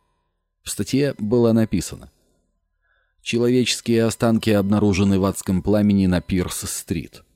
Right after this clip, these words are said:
Полиция Миннеаполиса начала расследование после того, как среди обгоревших развалин сарая для инструментов в Уиндом-парке в окрестностях северо-западного Миннеаполиса были найдены обугленные человеческие останки.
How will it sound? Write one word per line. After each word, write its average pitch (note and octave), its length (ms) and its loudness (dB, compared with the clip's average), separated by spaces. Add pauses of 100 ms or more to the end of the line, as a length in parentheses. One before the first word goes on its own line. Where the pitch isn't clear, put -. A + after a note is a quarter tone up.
(880)
Полиция C3 440 0
Миннеаполиса A#2+ 760 2
начала G#2 400 0
расследование F#2+ 800 0
после F2+ 320 -4
того, F2+ 320 -2
как - 180 -8
среди F#2+ 360 -2
обгоревших F2 720 -2
развалин F2+ 500 -2
сарая F2 480 -2
для E2+ 200 -2
инструментов E2+ 880 -2
в E2+ 180 -6
Уиндом-парке E2+ 960 -4
в G#2 100 -4
окрестностях G2+ 680 -4
северо-западного G2 1000 -2
Миннеаполиса F#2 880 -2 (120)
были C3 260 2
найдены A2+ 480 2
обугленные G2+ 680 2
человеческие F#2+ 760 0
останки. D2+ 600 -8